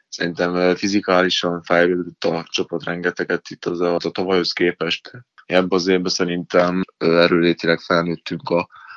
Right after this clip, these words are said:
a feladathoz, és emellé pá-, párult, hogy, hogy a kiérezett végjátékokban szerintem már nem úgy remegnek meg a, a kezek, mint, ö, tavaly.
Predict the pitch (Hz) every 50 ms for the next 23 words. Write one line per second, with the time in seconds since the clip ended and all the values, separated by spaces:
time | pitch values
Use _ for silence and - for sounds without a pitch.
0 | - - _ - - 80 80 80 78 - - 92 95 92 98 95 - - 107 98
1 | 98 90 - - - - 95 95 90 90 90 90 90 90 - - 90 87 87 82
2 | 82 85 82 - 92 87 85 87 87 90 92 92 - - 92 90 90 - _ _
3 | _ _ 80 82 80 82 82 82 82 82 85 85 - 104 92 90 87 90 90 87
4 | 82 - 92 87 87 87 85 85 - - 92 85 - - 87 87 85 85 - 85
5 | 85 87 85 87 87 87 92 92 95 92 92 92 92 87 - - - 92 87 87
6 | 90 92 90 87 - - - 90 92 92 90 92 - _ - - 90 87 87 87
7 | 85 82 - 92 92 95 90 87 - - 90 90 87 82 - 92 90 90 87 87
8 | - 92 92 101 104 104 110 110